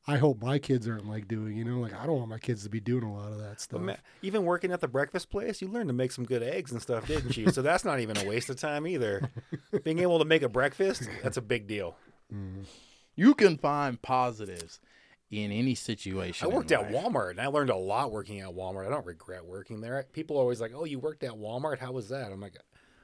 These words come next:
Speaker 2: "I loved it. I love going to Walmart.
Speaker 1: Nobody
Speaker 2: I,
Speaker 1: likes
Speaker 2: I learned
Speaker 1: their
Speaker 2: so
Speaker 1: first
Speaker 2: much
Speaker 1: jobs.
Speaker 2: working at Walmart."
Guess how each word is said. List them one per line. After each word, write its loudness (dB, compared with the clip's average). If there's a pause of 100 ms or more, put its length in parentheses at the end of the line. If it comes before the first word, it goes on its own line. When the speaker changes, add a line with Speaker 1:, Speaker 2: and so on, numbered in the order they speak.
Speaker 2:
"I 2
loved -2
it. -20 (440)
I -10
love 0
going -6
to -12
Walmart. -6
Speaker 1:
Nobody 6
Speaker 2:
I, 6
Speaker 1:
likes 6
Speaker 2:
I 10
learned 8
Speaker 1:
their 6
Speaker 2:
so 8
Speaker 1:
first 2
Speaker 2:
much 4
Speaker 1:
jobs. -6
Speaker 2:
working 0
at 0
Walmart." -2